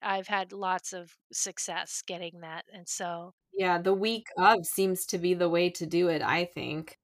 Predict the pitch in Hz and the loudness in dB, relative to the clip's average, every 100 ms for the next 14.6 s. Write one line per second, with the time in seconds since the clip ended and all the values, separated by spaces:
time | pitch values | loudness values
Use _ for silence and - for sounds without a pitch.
0 | - 185 190 185 202 208 - 180 214 240 | -2 0 2 4 4 2 2 4 6 4
1 | 214 196 170 - 220 240 - 185 - 175 | 2 0 0 0 0 2 0 -2 0 -2
2 | 175 170 - 170 165 - 175 170 165 165 | -2 -6 0 0 0 -4 -2 0 0 -2
3 | 165 - 170 170 170 170 170 170 160 170 | -2 -6 -4 -2 -2 -2 -4 -4 -4 -8
4 | _ _ _ - _ - 180 175 - 185 | _ _ _ -20 _ -8 -2 -2 -2 -2
5 | 175 170 165 165 - 165 160 160 - 160 | 0 2 0 -2 -2 0 0 -4 -2 -2
6 | - 170 180 175 175 175 170 170 165 170 | 0 4 4 4 0 -4 0 2 2 2
7 | 170 170 165 175 175 175 170 170 - - | 2 0 0 0 2 2 0 -2 -6 -2
8 | 175 175 175 170 160 175 180 170 160 170 | -2 0 2 2 4 4 4 0 0 0
9 | 170 175 165 156 156 - _ _ _ _ | 0 -2 -4 -2 -4 -10 _ _ _ _
10 | 220 214 214 170 - 180 202 185 190 190 | 0 4 4 2 -6 -8 -4 -4 -4 -4
11 | 180 196 220 233 233 208 226 233 202 190 | 0 0 -2 -4 -2 0 2 4 4 0
12 | - 196 202 202 214 - 226 226 208 185 | -4 -4 0 0 0 -4 -6 -4 -6 -6
13 | 214 208 202 202 196 196 185 180 180 180 | -8 -8 -8 -6 -4 -4 -6 -6 -6 -10
14 | 175 - 185 170 170 | -14 -10 -8 -8 -10